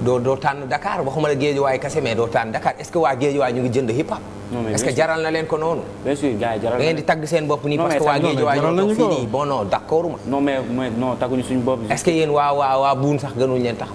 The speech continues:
Speaker 2: Non, bàyyi li ngay teg.
Speaker 3: Mais, mais exemple rek la ñuy joxe. Même bu dul loolu, ñun ñu ngi def ay initiative. Soo xoolee, mais ban,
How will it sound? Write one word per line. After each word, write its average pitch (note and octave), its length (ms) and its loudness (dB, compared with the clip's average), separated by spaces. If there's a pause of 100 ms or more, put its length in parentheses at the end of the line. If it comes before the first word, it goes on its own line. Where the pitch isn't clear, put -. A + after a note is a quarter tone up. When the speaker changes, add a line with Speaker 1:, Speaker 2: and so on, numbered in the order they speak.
(140)
Speaker 2:
Non, C3 680 2
bàyyi A#2+ 160 2
li B2 60 -2
ngay B2+ 140 0
teg. C3 140 0
Speaker 3:
Mais, D#3 300 0 (400)
mais D#3 320 2 (380)
exemple D#3+ 380 0
rek D3+ 100 -2
la D3 80 0
ñuy D3 160 0
joxe. D3 240 -2 (500)
Même G3+ 200 4
bu F#3 100 2
dul F3 140 4
loolu, D#3 280 2
ñun C3+ 180 2
ñu C3+ 120 2
ngi D3 80 2
def C#3 140 0
ay C3 100 -2
initiative. C3+ 440 -2 (280)
Soo E3 160 2
xoolee, D#3 220 -2
mais C3+ 140 0
ban, D#3+ 280 0